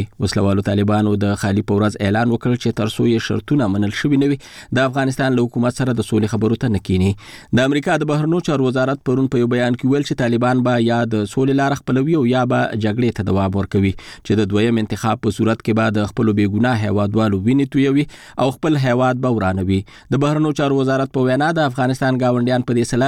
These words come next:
دي چې د طالبانو پر ځای د افغان حکومت ملاتړ وکړي. د یادونې وړ ده چې د افغانستان، پاکستان، امریکا او چین استازو په دې وروستیو کې په کابل کې څلورمه څلور اړخیزه غونډه کړې او پکې یې ویلي وو چې د مارچ د میاشتې په اولو کې به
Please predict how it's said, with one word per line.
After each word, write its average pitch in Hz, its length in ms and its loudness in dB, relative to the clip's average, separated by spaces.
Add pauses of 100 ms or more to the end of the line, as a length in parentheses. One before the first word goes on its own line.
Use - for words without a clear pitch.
(120)
دي 151 100 2
چې - 140 -4
د 123 100 -2
طالبانو 135 480 0
پر 104 160 -2
ځای 139 180 0 (460)
د 123 100 2 (140)
افغان 143 320 0
حکومت 120 340 -4
ملاتړ 98 380 0
وکړي. 98 320 0 (440)
د 110 80 2
یادونې 101 380 2
وړ 107 160 2
ده 110 100 2 (100)
چې 101 200 0
د 104 80 0 (140)
افغانستان، 104 600 0 (100)
پاکستان، 107 520 -2 (100)
امریکا 101 360 0 (180)
او 104 60 0 (140)
چین 165 180 0
استازو 117 360 0 (120)
په 110 80 2
دې 110 100 2
وروستیو 110 320 0
کې 113 240 -2
په 110 180 -2
کابل 110 300 0
کې 113 240 0
څلورمه 117 480 2 (140)
څلور 104 260 0
اړخیزه 113 400 -2
غونډه 135 260 2
کړې 135 160 0 (320)
او 123 160 0
پکې 135 220 -2
یې 135 160 2
ویلي 151 240 2
وو 175 100 4
چې 127 240 -2
د 127 120 0
مارچ 131 200 -2
د 123 120 0
میاشتې 127 220 -2 (100)
په 113 120 2
اولو 143 220 2
کې 113 120 0
به 120 220 2